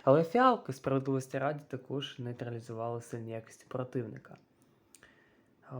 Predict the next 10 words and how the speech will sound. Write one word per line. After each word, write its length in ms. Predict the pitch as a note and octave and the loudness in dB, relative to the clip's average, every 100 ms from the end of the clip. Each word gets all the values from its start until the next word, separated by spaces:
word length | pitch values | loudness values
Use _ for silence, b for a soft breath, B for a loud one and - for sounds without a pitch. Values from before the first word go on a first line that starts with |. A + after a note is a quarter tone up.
| A#2 | -10
ось, 440 | A2+ A#2 A#2+ - C3 | -10 -14 -18 -16 -10
ну, 200 | B2+ A#2 | -8 -6
ось 60 | |
загальні 500 | A#2+ B2 A#2+ A2+ A2 | -6 -4 -4 -6 -8
показники 640 | - C3+ C3 B2 B2 - | -16 -12 -8 -6 -8 -8
я 120 | A#2 A#2 | -12 -12
вам 140 | A#2 - | -14 -14
показав. 680 | C3 - D3+ D#3 A3 A3+ | -12 -8 -8 -4 -4 -4
До 220 | D3 - | -6 -10
речі, 340 | C3+ C#3 - | -10 -10 -12